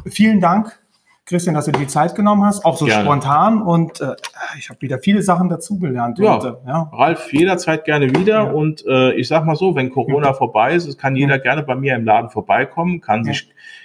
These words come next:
Speaker 2: kann sich mal die Geräte angucken kommen. Und, äh, also, was heißt, wenn Corona vorbei ist? Das geht zurzeit natürlich auch, ist ja
Speaker 1: Ja.
Speaker 2: kein Thema.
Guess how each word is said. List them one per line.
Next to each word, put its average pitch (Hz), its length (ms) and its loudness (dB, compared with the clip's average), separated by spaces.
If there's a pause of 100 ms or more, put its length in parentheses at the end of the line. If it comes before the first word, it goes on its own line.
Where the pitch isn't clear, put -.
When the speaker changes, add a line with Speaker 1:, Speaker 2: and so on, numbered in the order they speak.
Speaker 2:
kann 120 160 -2
sich 117 160 -2
mal 117 140 0
die 104 80 -6
Geräte 98 340 0
angucken 160 500 -2
kommen. 165 300 2 (460)
Und, 117 500 0
äh, 117 220 4 (100)
also, - 140 -14 (340)
was 92 120 -14
heißt, 101 220 -4
wenn 98 120 -4
Corona 101 280 -2
vorbei 101 320 0
ist? 92 100 -4
Das 90 120 -8
geht 104 160 -4
zurzeit 92 400 -6
natürlich 92 400 -4
auch, 123 320 2
ist - 140 -4
ja 139 80 0
Speaker 1:
Ja. 92 60 -2
Speaker 2:
kein 101 220 -2
Thema. 127 380 0